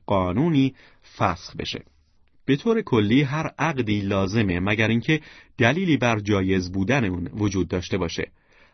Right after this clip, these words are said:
عقد جایز هم عقدیه که هر کدوم از طرفین معامله می‌تونن به تنهایی نسبت به فسخ اون تصمیم گیری کنند. شناخته شده ترین نوع عقد جایز،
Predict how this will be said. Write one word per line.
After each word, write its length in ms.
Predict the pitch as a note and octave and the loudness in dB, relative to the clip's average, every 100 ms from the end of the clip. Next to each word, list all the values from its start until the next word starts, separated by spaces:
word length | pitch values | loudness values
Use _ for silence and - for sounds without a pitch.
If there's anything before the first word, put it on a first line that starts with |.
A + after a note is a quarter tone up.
| - | -4
عقد 300 | G2+ F#2+ G#2 | -2 0 -2
جایز 440 | G2 F#2 G#2+ C#3+ | 0 0 0 -2
هم 200 | D#3+ C#3 | -2 -2
عقدیه 380 | C3+ C#3 C#3 C#3 | -4 -4 0 0
که 120 | C3+ | 0
هر 180 | C3 E3 | -4 -4
کدوم 240 | D3+ C#3 C3 | -2 0 0
از 140 | B2 | 0
طرفین 440 | A#2+ G2+ F#2 F3+ | -2 -2 -2 -2
معامله 460 | F#3 D3 C3 C3 D3+ - - _ | 0 0 2 2 0 -4 -20 _
می‌تونن 380 | A3+ - F#3 D#3 | -4 -2 0 0
به 80 | C#3+ | 0
تنهایی 460 | D3+ C3 B2+ C3+ | 0 0 0 2
نسبت 460 | C#3 G#2+ - A#2 - | 2 0 0 -4 -2
به 100 | G#2 | -4
فسخ 400 | - C#3+ E3+ C#3 | -4 -6 -4 -2
اون 200 | A#2 G#2 | 0 0
تصمیم 460 | G#2+ F#2+ G2 F2+ | -2 -4 -2 -2
گیری 220 | F2+ G2+ A2 | -2 0 0
کنند. 440 | G2+ - - - _ _ _ _ | -2 -12 -14 -20 _ _ _ _
شناخته 460 | - G#2+ F#2+ F2+ G2+ | -6 -2 -2 -2 -4
شده 280 | - G2 F#2+ | -2 0 -2
ترین 440 | - G#2 F#3 F#3 | -2 -2 0 0
نوع 180 | D#3+ C#3 | 0 0
عقد 380 | - D3+ - D#3 | 0 -4 -2 0
جایز، 500 | C#3 B2+ C3+ C#3+ | 0 2 2 0